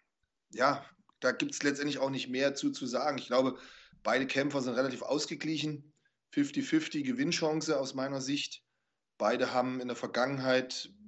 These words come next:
ich glaub, zwei Kämpfe gewonnen, einen verloren. Ähm, ja,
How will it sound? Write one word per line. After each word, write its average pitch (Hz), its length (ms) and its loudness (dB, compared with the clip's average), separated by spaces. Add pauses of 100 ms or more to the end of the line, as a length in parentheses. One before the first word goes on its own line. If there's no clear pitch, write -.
ich - 60 -18
glaub, 117 200 -6
zwei 110 220 0
Kämpfe 120 340 -4
gewonnen, 123 420 -2
einen 117 260 -4
verloren. 131 540 -4 (880)
Ähm, 113 500 -4 (880)
ja, 117 400 -6